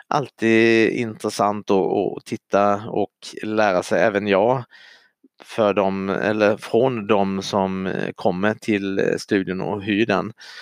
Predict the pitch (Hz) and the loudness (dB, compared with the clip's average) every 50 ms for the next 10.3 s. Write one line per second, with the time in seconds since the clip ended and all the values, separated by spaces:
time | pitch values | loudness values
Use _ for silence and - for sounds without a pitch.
0 | - - _ - - 98 98 92 101 95 98 110 120 117 113 104 104 98 92 90 | -20 -20 _ -4 -2 0 0 2 2 2 2 2 0 0 2 4 4 4 4 4
1 | 90 92 90 95 95 95 92 90 90 95 92 95 92 92 92 95 90 _ _ _ | 2 0 0 0 0 0 0 0 0 0 2 2 4 2 2 -2 -8 _ _ _
2 | _ _ _ _ _ _ _ _ _ - - - - - 110 - - 104 90 - | _ _ _ _ _ _ _ _ _ -18 -14 -8 -4 -4 -2 0 0 0 0 0
3 | - 101 92 87 - - 87 90 _ _ - 98 95 95 101 104 - - 110 123 | 0 0 0 0 0 -2 -2 -2 _ _ -6 -4 -4 -4 -4 -6 -8 -10 -14 -16
4 | - - - - - - - - - - - - - - _ _ _ - - - | -20 -20 -18 -18 -14 -12 -12 -10 -10 -12 -14 -14 -20 -20 _ _ _ -8 0 2
5 | 139 123 107 92 90 98 95 - - 98 92 95 95 92 95 - _ - - - | 4 4 4 4 2 0 0 2 2 2 4 4 4 4 2 0 _ -20 -20 -20
6 | - - - - - - _ _ - 104 - - 113 101 - _ - 95 90 - | -20 -20 -20 -20 -20 -20 _ _ -8 -8 -6 -2 -2 -4 -4 _ -2 0 2 2
7 | 98 101 92 92 90 92 101 95 92 92 87 95 95 90 90 82 76 85 - - | 2 2 2 0 0 2 2 4 4 2 2 2 2 2 2 2 2 0 0 0
8 | 101 95 95 - - - 107 - - - - 101 92 92 101 107 107 - - - | 0 0 -2 -4 -6 -4 -2 -2 0 0 0 0 0 -2 -4 -8 -10 -10 -12 -14
9 | 113 - 110 104 104 101 92 98 - _ - - - - - - - _ _ - | -8 -6 -6 -4 -4 -4 -6 -6 -6 _ -16 -20 -16 -14 -12 -12 -12 _ _ 2
10 | 131 120 113 107 95 - | 2 2 2 0 -4 -10